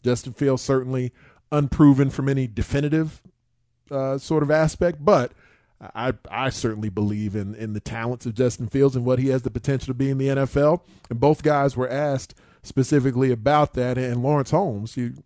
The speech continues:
Loho had him, had both guys, Ryan Poles and Matt Eberflus, on his show. We'll play some of that back for you in a bit also, specifically their thoughts on Justin Fields. But just, just sticking with the, the process and the procedure for a moment here,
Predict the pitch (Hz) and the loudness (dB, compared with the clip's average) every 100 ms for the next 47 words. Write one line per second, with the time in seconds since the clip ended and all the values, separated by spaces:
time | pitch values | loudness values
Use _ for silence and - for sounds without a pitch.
0 | _ - 110 113 139 135 127 127 123 120 | _ -12 -8 0 2 2 2 2 0 -2
1 | 117 110 123 120 104 127 147 123 117 104 | -2 -6 -6 -4 0 0 0 0 0 0
2 | 104 - _ _ - 117 120 110 123 117 | -2 -6 _ _ -8 -4 -2 -2 -2 0
3 | 110 113 117 117 117 107 - 120 113 104 | -2 -2 -2 0 -2 -2 -4 -2 -2 2
4 | 160 - 113 104 117 135 117 - _ _ | 0 0 -2 -2 -2 -2 -2 -4 _ _
5 | - 131 123 123 139 131 120 - 123 117 | -6 -2 0 0 0 -2 -4 -2 -2 0
6 | 110 107 110 127 135 - 110 104 - 113 | 0 0 0 2 0 0 -2 -4 -8 -2
7 | 131 117 123 110 117 117 127 113 113 - | 0 0 -2 0 0 0 0 0 0 -6
8 | _ _ - - 123 113 123 - 110 - | _ _ -14 -2 -2 2 0 0 -8 -2
9 | 160 139 113 107 - 196 123 _ _ - | 0 2 0 -4 4 4 4 _ _ -20
10 | _ _ _ 131 135 127 139 139 - 170 | _ _ _ -8 -4 -4 -4 -6 0 0
11 | 160 135 127 139 - 127 117 107 - 135 | 2 0 2 0 2 -2 -2 -4 -2 -2
12 | 131 - 117 123 113 110 104 - 196 135 | 0 -2 -2 -2 -8 -8 -8 -4 -4 -2
13 | 113 107 - _ _ _ - 135 123 120 | -2 -4 -6 _ _ _ 0 4 4 2
14 | 120 117 117 120 | 0 0 0 0